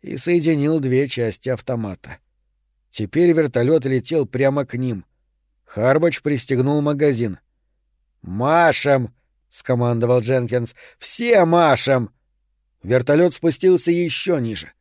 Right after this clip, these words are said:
почти к самому правому борту. Они начали махать руками.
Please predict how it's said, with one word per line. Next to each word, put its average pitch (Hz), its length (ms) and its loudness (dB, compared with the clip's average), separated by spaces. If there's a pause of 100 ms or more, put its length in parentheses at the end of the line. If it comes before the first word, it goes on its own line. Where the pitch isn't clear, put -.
(240)
почти 156 380 -6
к - 40 -10
самому 165 460 0
правому 151 460 2
борту. 135 400 -4 (480)
Они 160 320 0
начали 143 360 0
махать 131 380 -2
руками. 95 480 -10